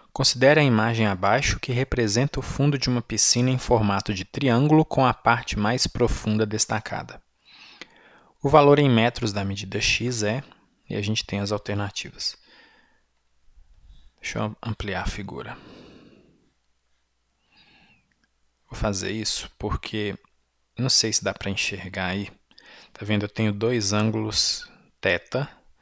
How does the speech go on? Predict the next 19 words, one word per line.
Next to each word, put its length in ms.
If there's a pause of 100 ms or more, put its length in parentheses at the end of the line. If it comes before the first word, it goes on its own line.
(400)
E 80
aqui 460
eu 120
também, 600 (280)
esse 400
ângulozinho 580
aqui 160
que 60
eu 40
tô 100
passando 460
o 60
cursor 460
em 80
cima 320
agora, 280
também 360
mede 280
teta. 460